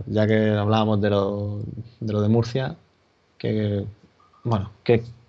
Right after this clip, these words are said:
¿cuál fue vuestra impresión tras este evento? El, recordemos que fue el Transmedia Festival, que se celebró aquí en Murcia,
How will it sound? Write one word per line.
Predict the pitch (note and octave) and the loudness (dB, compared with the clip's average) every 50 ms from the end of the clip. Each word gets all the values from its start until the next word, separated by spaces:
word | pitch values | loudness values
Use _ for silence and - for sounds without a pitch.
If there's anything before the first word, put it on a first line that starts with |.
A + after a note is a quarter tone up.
| _ _ _ | _ _ _
¿cuál | - B2+ A#2 | 0 0 2
fue | - C3+ | 4 4
vuestra | B2 A#2 A2+ A#2 A#2+ G#2+ | 4 4 4 2 0 -2
impresión | G2+ G#2 A2 G#2 - - G#2+ G#2 G2+ G2 F#2+ F#2+ | -2 -2 -4 -4 -4 -4 -4 -2 -2 -4 -6 -8
tras | F#2+ - G#2 G2 G2 | -8 -6 -6 -4 -4
este | G#2+ G2 - - G2 | -6 -10 -6 -4 -2
evento? | F#2+ G2 G2 F#2+ F#2 - - G2 F#2+ F#2 | -2 0 -2 -2 -6 -6 -6 -4 -4 -2
El, | F#2+ G2 G#2 A#2 - - - - | -4 -4 -6 -10 -14 -16 -14 -6
recordemos | A#2 G#2+ G#2 G#2+ G2+ G2+ G#2 G#2 G#2 G#2 | -4 -2 0 2 2 4 4 2 2 0
que | - G#2+ | -2 -2
fue | - A#2 G#2+ | 0 2 2
el | G#2 G#2+ | 2 0
Transmedia | - A2+ G2 G2+ G#2+ G#2+ G#2+ G#2 G#2 G2 G#2 | -2 -2 -2 0 0 2 2 2 2 0 0
Festival, | - - A2+ A#2 - - C#3 C#3 C#3+ D3 D3+ - | -2 -6 -8 -6 -4 -4 -2 0 0 0 -2 -4
que | - B2+ | -6 -8
se | - - G#2+ | -8 -8 -8
celebró | - - G#2 G#2 G2+ G#2 G#2 G#2 | -4 -2 0 2 2 2 2 2
aquí | G#2 G#2 G#2 | 2 2 0
en | G2 | 0
Murcia, | G2+ G#2 A2 A2 A2 - - A2 G#2 G#2 G2 F#2 F#2+ | 0 -2 -2 -4 -4 -4 -4 -2 -2 -2 -2 -4 -6